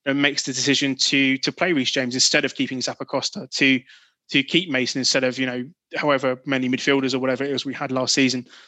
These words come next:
Same with, with, with Tomori, same with, you could go with Tammy Abraham, you know, getting rid of some of these players on loan, Batshuayi, et cetera. Um, you know, t-, without a manager making those decisions and being positive towards the academy, I don't think we finish in the top four.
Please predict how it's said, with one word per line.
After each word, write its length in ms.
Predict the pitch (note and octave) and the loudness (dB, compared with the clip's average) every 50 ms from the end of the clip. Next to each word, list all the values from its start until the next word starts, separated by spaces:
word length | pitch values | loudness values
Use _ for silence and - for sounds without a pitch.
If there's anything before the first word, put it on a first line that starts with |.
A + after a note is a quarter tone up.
| _ _ _ | _ _ _
Same 280 | - - D#3 D3 C#3 C3+ | -2 0 2 2 4 4
with, 300 | C3+ C3+ C3 B2 - - | 4 4 2 0 -2 -4
with, 280 | C#3+ C3 B2+ - - - | -2 -2 -2 -4 -2 -2
with 180 | C#3 C3 - | -2 -2 0
Tomori, 480 | - - D3+ E3 F3+ F3 D3 C3 B2+ A#2+ | -2 0 2 2 4 4 4 2 2 0
same 260 | - C#3+ C3+ C3 C3 | 0 0 0 -2 -2
with, 140 | C3+ B2 C3+ | -4 -4 -4
you 80 | C3+ | -6
could 160 | - - C3 - | -6 -6 -4 -2
go 120 | C#3+ C3 | -2 -2
with 120 | C3 B2+ | -2 -4
Tammy 240 | - - C3+ C3 C3+ | -4 -4 -4 0 0
Abraham, 440 | C#3+ D#3 D3 C#3 A#2+ C3 B2+ B2+ C3 _ _ _ _ _ _ _ - | 0 0 0 -2 -6 -8 -10 -10 -14 _ _ _ _ _ _ _ -6
you 100 | C#3+ C3 | -4 -4
know, 60 | B2 - | -2 2
getting 240 | - D3 C#3+ C#3 C#3 | 2 2 2 4 2
rid 140 | C#3 C3+ C3+ | 2 2 2
of 60 | - | 2
some 180 | - D3 C3+ | 2 0 0
of 60 | C3 B2+ | -2 -2
these 140 | B2+ B2 | -4 -4
players 300 | - - C3+ C3 C3 B2 | -2 -2 0 0 0 -2
on 120 | C3 B2+ C3 | -4 -4 -4
loan, 220 | C3+ C3+ C3 B2+ | -4 -2 -4 -2
Batshuayi, 580 | C3 C3+ - - - - C3 C#3 C#3+ C3+ C3 A2+ | -4 -6 -4 -4 -4 -2 0 2 2 2 2 0
et 80 | G2 | -2
cetera. 400 | - C#3+ C3 - - C3+ B2+ C3 _ _ - - _ _ _ _ _ - | -4 -4 -4 -6 -6 -8 -8 -8 _ _ -20 -20 _ _ _ _ _ -2
Um, 460 | C#3 B2+ B2+ B2+ B2 B2+ B2+ A#2+ - _ _ _ _ _ _ _ | 0 0 0 0 0 -2 -4 -4 -8 _ _ _ _ _ _ _
you 80 | - C3+ | -4 -2
know, 60 | B2+ | -2
t-, 240 | B2 - - - - - | -2 -4 -8 -14 -10 -4
without 280 | E3+ D3 C#3+ E3 E3 C#3+ | -2 2 2 2 2 4
a 40 | C#3+ | 2
manager 300 | C#3+ C#3+ C#3+ C3+ C#3+ C3+ | 2 2 4 4 4 4
making 420 | C3+ C#3 C#3 C#3 C3+ - C3+ C3 | 4 4 4 2 2 0 -2 0
those 180 | C3 C3 B2 - | 2 0 0 0
decisions 480 | - - - C#3+ C3 C3 B2+ B2+ A#2+ | 0 2 2 2 2 2 -2 -2 -2
and 160 | B2+ B2 _ | -4 -4 _
being 340 | - C#3+ C3+ C3 B2+ B2+ B2 - | 0 2 2 2 2 -2 -4 -6
positive 440 | - - D3+ C3+ - - C#3+ B2 - | 0 0 2 2 2 0 -2 -2 -2
towards 280 | - C3 C3 B2+ A#2+ | 0 -2 0 0 0
the 80 | - B2+ | -2 -4
academy, 400 | A#2+ - - C#3+ C#3 C3 B2+ - | -6 -6 -4 -4 -2 -2 -4 -4
I 100 | - C#3+ | -4 -4
don't 260 | - - D3+ D3+ C#3+ | 0 0 0 0 -2
think 160 | - C#3+ - | -6 -8 -8
we 80 | - C3 | -8 -6
finish 280 | - C#3 C3 B2+ - - | -4 -2 -2 0 0 0
in 60 | C3 | 0
the 80 | B2 | -2
top 260 | A#2+ - D3 - - - | -2 -2 -4 -4 -4 -2
four. 280 | - C3+ B2+ B2+ B2 | 2 4 4 4 2